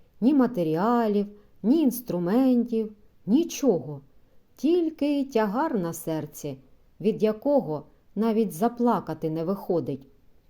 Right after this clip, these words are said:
Своїм перочинним ножем надряпав декілька слів на дідовому верстаку і пішов у дім,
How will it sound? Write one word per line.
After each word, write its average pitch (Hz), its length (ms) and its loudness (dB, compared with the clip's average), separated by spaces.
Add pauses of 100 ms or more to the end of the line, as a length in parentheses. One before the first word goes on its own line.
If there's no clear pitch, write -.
(120)
Своїм 226 520 0
перочинним 175 720 0
ножем 226 500 -2 (460)
надряпав 233 760 0
декілька 220 540 4
слів 214 440 -2 (400)
на 185 160 0
дідовому 185 680 0
верстаку 170 760 -4 (500)
і 311 160 2
пішов 214 580 2
у 208 60 4
дім, 156 440 -4